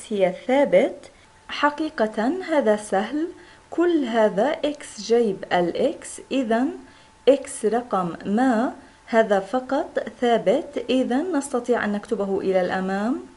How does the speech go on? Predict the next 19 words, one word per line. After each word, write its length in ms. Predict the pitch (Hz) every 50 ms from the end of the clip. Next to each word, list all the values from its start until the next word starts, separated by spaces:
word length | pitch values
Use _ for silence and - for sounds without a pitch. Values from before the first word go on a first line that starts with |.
| - _ _ _ _ _ _ _ _ _ _ - _ _ _ _ - - _ _ _ _ _ _ - - - - -
إذن 420 | 202 233 240 202 214 220 254 302 349
هذا 280 | - 330 269 214 220
فقط 600 | 214 - - 247 247 - - 269 339 370 - -
إكس 460 | - - - 254 254 254 - - - 196
جيب 480 | 185 185 214 226 226 208 180 180 -
الإكس. 720 | - - - 180 170 165 - - 202 262 269 - - - - - - - - - - _ _ _ _ - - _ _ - - - - - _ - - - _ _ - - _ _ _ - _ -
أنا 180 | 240 240 226
أعلم 560 | 220 - - 226 240 262 262 269 330 381 392 -
أن 120 | 262 247
هذا 300 | 254 247 254 233 208 214
صعب 480 | 214 - - 247 - 330 349 349 - 262
عليك 440 | 226 233 233 233 233 226 226 -
استخدامه، 920 | 220 196 - 208 202 - - 202 - - 190 220 262 294 269 208 196 226 302 - - - - - - - - - _ -
إكس 440 | 220 262 339 - - - - - - - -
جيب 480 | 208 190 214 247 240 226 185 165 160 - - -
الإكس، 800 | 185 180 175 170 - 190 233 302 - - - - - - - - - - - - - - - _ _ - - - _ _ - - - _ - - _ _ _ _ _ - - - -
والذي 420 | - 220 233 233 233 220 202 220 220
هو 200 | 214 214 214 214
رقم 580 | 202 202 208 285 - - - 254 208 185 170